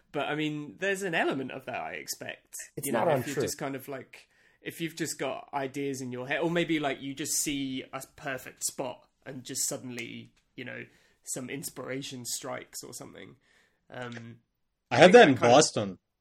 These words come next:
Speaker 3: Like, we were walking around Boston, and there's, like, at least the place where we were staying near the, the, the pax conference, there was no
Speaker 1: Mm-hmm.
Speaker 3: graffiti at all, like, zero.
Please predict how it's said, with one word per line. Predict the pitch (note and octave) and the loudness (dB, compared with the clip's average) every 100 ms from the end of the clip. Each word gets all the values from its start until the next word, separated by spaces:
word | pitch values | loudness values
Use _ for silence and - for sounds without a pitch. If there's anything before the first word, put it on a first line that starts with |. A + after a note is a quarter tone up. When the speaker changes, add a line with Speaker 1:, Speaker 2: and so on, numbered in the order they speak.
| - | -2
Speaker 3:
Like, | A#2 A2+ B2 | 0 0 2
we | |
were | B2 C3 B2 A#2 - | 2 4 2 -2 0
walking | A#2 A#2+ B2 | 2 2 0
around | A2+ A2+ G2 | -2 -4 -4
Boston, | G2+ G#2+ - G#2 | -4 -4 -6 -6
and | G#2 | -4
there's, | G2+ F2+ | -6 -6
like, | G2 F#2+ F#2 _ _ - | -6 -8 -10 _ _ -6
at | B2+ | 2
least | E3+ F#3 - - | 4 4 -2 -6
the | A#2+ | -6
place | A#2+ A2+ A#2 A2+ | -2 0 0 -2
where | A2 G#2 | -4 -4
we | G2+ | -6
were | G#2 | -8
staying | F#2+ - F#2+ G2 G2 F#2 | -10 -6 -6 -4 -6 -8
near | F#2 F#2+ | -10 -10
the, | F#2 F2+ E2+ _ _ - | -10 -12 -16 _ _ -16
the, | - _ _ | -16 _ _
the | G2+ - | -14 -6
pax | G#2 F#2+ F#2+ | -2 -2 -2
conference, | - - G2 G2+ G2+ - - _ _ _ | -6 -8 -8 -8 -8 -10 -12 _ _ _
there | G#2 | -4
was | G#2+ C#3 | -2 -2
no | G#2 | 0
Speaker 1:
Mm-hmm. | A2 | 0
Speaker 3:
graffiti | A2+ - A2 | -2 0 0
at | G#2 | 2
all, | G#2 A2 | 4 4
like, | F#2+ F#2 - - | 2 -4 -8 -14
zero. | F2+ F2+ A#2 G#2+ F#2+ | -10 -4 -2 -2 -6